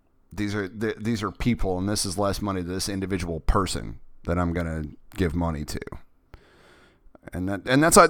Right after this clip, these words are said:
I think hum-, but human nature would dictate that that's a, that's a harder cut to make.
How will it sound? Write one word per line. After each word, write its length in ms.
I 60
think 240
hum-, 480
but 100
human 280
nature 300
would 180
dictate 340
that 140
that's 180
a, 80
that's 240
a 80
harder 300
cut 240
to 100
make. 300